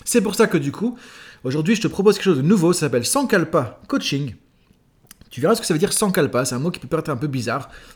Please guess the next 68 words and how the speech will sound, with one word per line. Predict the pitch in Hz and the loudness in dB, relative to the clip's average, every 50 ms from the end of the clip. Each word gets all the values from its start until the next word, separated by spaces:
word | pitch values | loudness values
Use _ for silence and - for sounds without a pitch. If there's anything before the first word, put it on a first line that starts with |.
| - | -4
Tu | - 139 | 0 2
vas | 170 | 2
voir | 185 180 | 2 0
ce | - | -2
que | - 139 | -4 -4
c'est, | - - 151 185 190 | -2 0 0 0 0
justement, | 127 107 - 139 170 | -2 -2 -4 -6 -6
c'est | 170 - | -4 -4
expliqué, | 127 143 - - - 170 - 139 143 | -6 -6 -6 -6 -6 -6 -2 -2 -2
on | 143 | 0
va | 123 113 | -2 -4
t'expliquer | 110 - 147 - - 165 - 196 | -4 -6 -10 -10 -10 -2 -2 0
tout | 190 160 | 0 0
ça. | 139 - 120 120 - - - - - - - - - - - | -4 -6 -6 -8 -8 -12 -18 -20 -20 -20 -20 -20 -20 -12 0
Et | - 147 143 127 - - - - - - - | 2 2 2 2 -2 -8 -18 -20 -20 -14 -8
en | 143 151 | -8 2
fait, | 151 254 247 247 | 6 6 6 6
c'est | - 180 | 4 2
quoi ? | - - 131 117 | 2 2 2 2
C'est | - 160 | 2 0
un | 151 151 | 0 -2
concept, | 151 - - 240 220 - 208 - - 151 | -2 -2 -2 -2 2 2 2 2 2 0
une | 151 175 | 0 2
nouvelle | 220 226 226 170 143 - - | 6 6 6 6 6 0 -2
approche | - 202 202 - 214 208 190 | -2 -2 0 2 0 0 2
du | 143 135 | 0 -2
développement | 120 120 185 254 233 233 190 180 165 | 0 4 4 6 8 6 6 4 2
personnel, | - 160 127 - - 139 113 107 123 117 - - _ _ _ _ _ _ - _ _ | -2 -2 -4 -4 -4 -4 -4 -4 -6 -8 -12 -16 _ _ _ _ _ _ -20 _ _
dans | 151 196 | 0 2
lequel | 208 196 175 - 175 151 - | 4 4 4 4 4 2 2
tu | - | 2
vas | 156 165 | 0 0
un | 151 143 | 0 0
côté | 127 156 151 160 175 156 120 - - - _ _ | -2 -4 -2 0 0 0 0 -4 -10 -20 _ _
pratico-pratique, | - - 233 220 220 202 - 202 185 - 175 160 - 165 - - | -2 -2 0 0 0 2 2 2 2 2 0 -2 -2 -2 -4 -2
pragmatique, | - 220 202 185 185 175 180 - 180 170 | -2 0 0 2 2 0 -2 -2 -4 -4
effectivement, | 151 160 156 156 - - 190 233 214 160 | -2 -2 -2 -4 -2 0 2 2 2 2
que | 120 - | 0 -2
tu | 147 - - 160 | -6 -6 -6 -4
connais | - 175 185 220 | 0 2 2 4
un | 202 170 | 2 2
petit | - - | 0 -4
peu | 160 - 202 | 0 2 2
avec | 160 - | 2 2
le | 143 | 0
développement | 123 127 131 143 147 | -2 -2 -2 -2 -2
personnel, | 143 147 - 196 196 | -2 -2 -2 0 2
avec | 156 135 - | 2 2 0
la | 143 135 | -2 -4
P | - - 170 170 | -2 0 0 2
N | 165 | 4
L, | 175 156 | 4 4
le | 135 139 135 | 4 4 4
coaching, | 139 170 165 - 247 208 | 2 0 -2 0 -2 0
toi, | 175 190 180 | 0 0 0
c'est | - 135 | 0 -2
un | 127 | -4
peu | 123 165 | -2 -2
ma | 135 123 | -2 -2
tasse | - - 170 160 139 | 0 2 4 4 4
de | 127 165 | 4 2
thé, | 165 165 240 208 | 2 2 2 2
quelque | 160 135 - 151 | 2 0 -2 -2
part, | 147 202 208 190 | -2 0 -2 0
toi, | - 175 | -2 -4
ce | 160 - | -4 -4
que | - 143 | -4 -2
je | 123 139 | -2 -2